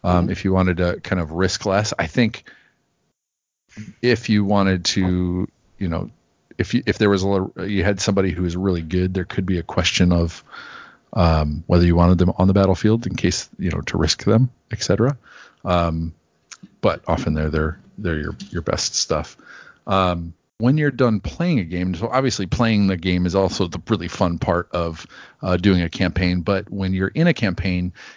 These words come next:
Speaker 1: you get to take advantage of the aftermath phase. Um, so, Pavind, why don't you walk us through kind of the, the aftermath phase? What's important?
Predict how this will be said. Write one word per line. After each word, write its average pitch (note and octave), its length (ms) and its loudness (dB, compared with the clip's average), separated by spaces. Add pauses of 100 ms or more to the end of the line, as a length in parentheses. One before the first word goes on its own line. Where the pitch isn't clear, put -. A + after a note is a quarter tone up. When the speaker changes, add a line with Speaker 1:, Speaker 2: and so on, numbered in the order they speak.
Speaker 1:
you G#2 100 2
get B2 120 4
to A#2 100 -4
take G2+ 220 -2
advantage E2 540 -2
of E2 180 -4
the F2 200 -4 (140)
aftermath - 880 -6
phase. - 580 -10 (460)
Um, F2+ 480 -2
so, G#2 540 0
Pavind, A#2 440 4 (260)
why A#2+ 120 0
don't D3 140 2
you D3+ 60 4
walk B2+ 200 -2
us - 140 -2
through G#2+ 520 2 (480)
kind G#2 160 2
of F#2 300 -2
the, F#2+ 240 -4 (220)
the G2+ 180 -4
aftermath G2 460 -2
phase? F#2 320 -4
What's C3+ 180 -6
important? G#2+ 420 -6